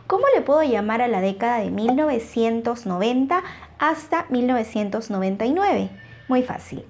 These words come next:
esto será the nineteen nineties. The nineteen nineties. Cuando yo haga referencia a the nineteen nineties, me estoy refiriendo a la década de los noventa. Bien, y si hablamos de siglos,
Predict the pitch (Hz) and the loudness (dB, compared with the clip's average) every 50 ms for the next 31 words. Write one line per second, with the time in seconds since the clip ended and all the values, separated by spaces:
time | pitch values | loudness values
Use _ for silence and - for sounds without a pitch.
0 | - - 311 311 - 381 370 - - 254 233 226 262 302 - - - - - 233 | -2 0 0 0 0 -4 -4 -2 0 0 2 2 0 -2 -4 -12 -18 -16 -8 -2
1 | 208 220 202 190 190 190 190 208 202 - 277 285 311 381 392 392 - - - 247 | 0 0 2 2 2 0 0 -2 -2 0 0 2 2 2 0 -4 -8 -10 -4 0
2 | 233 233 233 247 240 233 226 214 196 190 160 - - - - - - - - - | 2 2 2 4 2 2 2 2 2 0 0 -2 -4 -8 -12 -14 -14 -16 -18 -20
3 | - - - - 240 311 359 392 381 370 370 - 285 269 262 262 254 233 226 220 | -20 -16 -4 0 2 2 4 2 2 0 0 0 2 4 4 4 4 4 2 2
4 | 214 208 190 175 - - - - - - - - - - - - 233 220 214 208 | 2 2 0 0 -2 -4 -8 -12 -18 -20 -20 -20 -16 -6 -2 0 2 2 2 2
5 | 208 208 208 285 359 392 392 - 285 285 285 285 254 233 - 220 208 202 190 196 | 0 0 2 2 2 0 0 0 0 0 0 -2 -2 -4 -2 0 0 0 0 -2
6 | 190 190 - 190 185 - - - - 226 202 185 185 - - - - - - - | -4 -4 -6 -6 -6 -6 -6 -4 -2 0 0 -2 -4 -8 -14 -20 -20 -14 -8 -4
7 | 196 190 269 320 349 349 294 269 - 285 247 208 190 196 202 220 311 349 320 247 | 0 0 2 2 2 0 0 -2 -2 -2 0 0 0 0 2 2 2 2 2 0
8 | 214 254 339 - - - 240 233 233 - 269 269 294 370 370 - 381 330 302 247 | 0 -2 -2 -4 -6 -4 -4 -4 -2 0 0 2 2 0 0 2 2 2 4 4
9 | 226 233 247 311 - - 226 208 196 185 185 208 208 208 - 240 247 294 359 - | 2 2 0 0 0 0 0 0 2 2 2 2 2 2 2 2 2 2 0 -2
10 | 233 220 202 190 196 202 - - 202 196 202 214 208 202 185 175 175 165 - 170 | 0 2 2 2 2 0 -2 -2 0 0 2 2 2 2 0 0 -2 -4 -4 -6
11 | - - - - - 220 208 - - - - - - - - - 330 330 359 349 | -8 -10 -12 -6 -2 0 0 0 -2 -4 -14 -16 -14 -6 -4 -2 -2 0 0 0
12 | 339 339 359 403 440 466 453 359 311 285 240 - - - - - - 277 302 262 | 2 0 0 0 -2 -2 0 2 2 2 2 2 -2 -6 -8 -4 -2 0 0 2
13 | 226 220 190 208 262 349 - - | 2 4 4 4 2 0 -2 -6